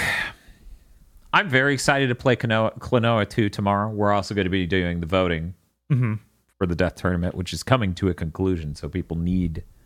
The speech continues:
Speaker 1: to be on top of this.
Speaker 2: Yes.
Speaker 1: I think it's four more rounds of voting. They will not necessarily be relegated to a day each because they get really short.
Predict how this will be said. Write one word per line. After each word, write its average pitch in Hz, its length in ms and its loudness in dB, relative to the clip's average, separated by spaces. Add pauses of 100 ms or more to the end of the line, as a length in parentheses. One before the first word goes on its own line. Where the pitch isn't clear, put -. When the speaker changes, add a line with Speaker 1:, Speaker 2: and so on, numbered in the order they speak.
(420)
Speaker 1:
to 80 60 -2
be 82 120 2
on 80 140 0
top 82 280 -4
of 85 60 -4
this. 69 340 -8
Speaker 2:
Yes. - 580 -4 (800)
Speaker 1:
I - 60 -18
think 101 220 -8
it's - 140 -8
four 104 420 -2
more 98 220 2
rounds 95 360 0
of 85 100 -6
voting. 92 420 0 (600)
They 87 80 2
will 87 160 -2
not 87 260 0
necessarily 92 640 -2
be 90 160 -4
relegated 95 600 0
to 120 140 4
a 92 40 4
day 90 240 2
each 87 440 -4
because 85 340 -2
they 85 120 0
get 85 240 -4
really 90 300 0
short. 92 320 -2